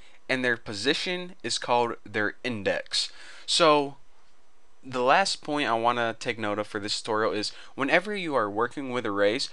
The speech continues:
you don't start counting at position one like people do. Computers always start counting at zero. So this one is at index zero, this one is at index one,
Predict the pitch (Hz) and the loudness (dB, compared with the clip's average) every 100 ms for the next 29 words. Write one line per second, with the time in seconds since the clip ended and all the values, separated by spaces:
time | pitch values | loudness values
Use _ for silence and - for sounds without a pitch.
0 | - - - 127 151 202 - 180 165 - | -10 -16 -10 -2 2 2 2 2 0 -2
1 | 151 135 139 135 117 117 120 107 120 - | -4 -2 -4 -4 -4 -4 -4 -4 -2 -2
2 | 113 98 107 107 98 - 98 101 - - | -4 -2 2 2 0 -8 0 0 0 -4
3 | 110 98 92 82 - - - - - 117 | -4 -4 -4 -6 -10 -14 -16 -12 -10 -6
4 | - 170 220 214 - 120 131 147 - 139 | -6 -4 -6 -6 -2 0 0 -2 0 2
5 | 120 - 127 117 120 113 95 98 101 110 | 2 2 -2 0 -2 -4 -6 -6 -4 -2
6 | 95 80 50 - - - - 135 110 147 | 0 0 0 -6 -14 -6 0 0 0 0
7 | 202 - 190 190 190 - 120 123 - - | 0 -2 -4 -4 -6 -8 -4 -2 -2 -6
8 | - 127 131 117 - - 110 107 131 107 | -6 -2 2 2 2 -6 -6 -4 0 4
9 | 98 110 - - - - 151 - 151 143 | 4 2 -4 -14 -14 -4 0 0 0 0
10 | - 117 123 123 113 107 - 135 156 160 | -2 -4 -4 -2 0 -2 -2 0 0 -2